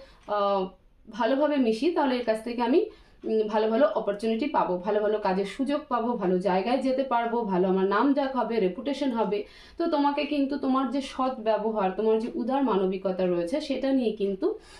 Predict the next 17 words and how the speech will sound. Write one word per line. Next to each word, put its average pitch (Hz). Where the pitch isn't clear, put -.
তোমার 277
পিঠ 202
পিছে 196
তোমারই, 262
আহ, 196
ক্লোজ 262
ওয়ানরা 185
একটা 233
মিসইউজ 262
করে, 143
তোমার 220
এই 240
উদারতাটার 220
কিন্তু 254
একটা 359
মিসইউজ 240
করে। -